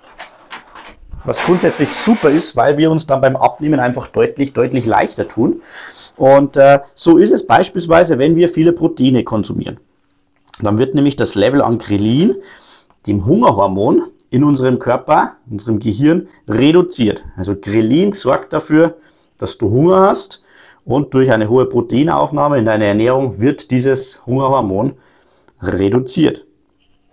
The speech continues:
Und, äh, ja, die Hormone, die dafür sorgen, dass du satt bist, ja, die werden erhöht. Das heißt, deine Hormone verändern sich positiv.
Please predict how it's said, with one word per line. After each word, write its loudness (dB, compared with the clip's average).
Und, 4
äh, 8
ja, 2
die 2
Hormone, 2
die 2
dafür 0
sorgen, 0
dass -4
du -12
satt -6
bist, 0
ja, 0
die 2
werden 2
erhöht. 2
Das -14
heißt, -4
deine -2
Hormone -2
verändern -2
sich -2
positiv. 0